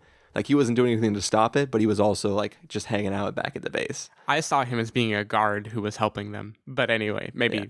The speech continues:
Speaker 2: maybe not.
Speaker 1: I don't know.
Speaker 2: Um,
Speaker 1: It, it, it was dumb, though. I agree with you.
Speaker 2: And then, so he joins them. He's on the train with them. He's living in La La Land for, he just pissing Stiff off because he's an asshole and he likes to do that.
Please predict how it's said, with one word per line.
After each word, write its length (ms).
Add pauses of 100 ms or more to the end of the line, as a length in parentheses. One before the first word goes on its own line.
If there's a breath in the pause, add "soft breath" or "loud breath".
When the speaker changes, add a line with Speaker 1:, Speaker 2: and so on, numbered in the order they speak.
Speaker 2:
maybe 220
not. 220 (140)
Speaker 1:
I 80
don't 140
know. 60
Speaker 2:
Um, 140
Speaker 1:
It, 220
it, 180
it 80
was 180
dumb, 200
though. 60
I 100
agree 200
with 120
you. 100 (400 soft breath)
Speaker 2:
And 140
then, 180
so 160
he 220
joins 380
them. 320
He's 360
on 160
the 80
train 320
with 140
them. 320
He's 260
living 380
in 200
La 200
La 100
Land 380
for, 280
he 160
just 220 (300)
pissing 560 (500)
Stiff 420
off 380
because 340
he's 260
an 80
asshole 440
and 120
he 80
likes 260
to 80
do 160
that. 280